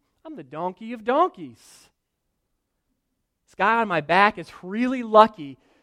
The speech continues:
to have the chance to ride on me. Begins to strut and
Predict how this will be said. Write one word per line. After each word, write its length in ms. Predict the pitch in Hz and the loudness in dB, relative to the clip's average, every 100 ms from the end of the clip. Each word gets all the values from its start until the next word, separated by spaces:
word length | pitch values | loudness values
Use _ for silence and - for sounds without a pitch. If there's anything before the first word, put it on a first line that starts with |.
| _ | _
to 160 | - 190 | -16 -16
have 400 | 147 202 208 175 | -10 -8 -8 -8
the 80 | 170 | -20
chance 480 | - 185 190 190 _ | -20 -18 -16 -16 _
to 120 | 147 | -20
ride 460 | 135 151 175 175 | -10 -4 -2 -4
on 240 | 135 120 107 | -6 -16 -20
me. 160 | 104 _ _ _ _ _ _ _ _ _ _ _ _ _ - | _ _ _ _ _ _ _ _ _ _ _ _ _ _ -16
Begins 360 | 170 175 180 - | -8 -6 -8 -12
to 100 | 139 | -20
strut 480 | - - 165 170 | -20 -10 -8 -8
and 100 | 151 | -10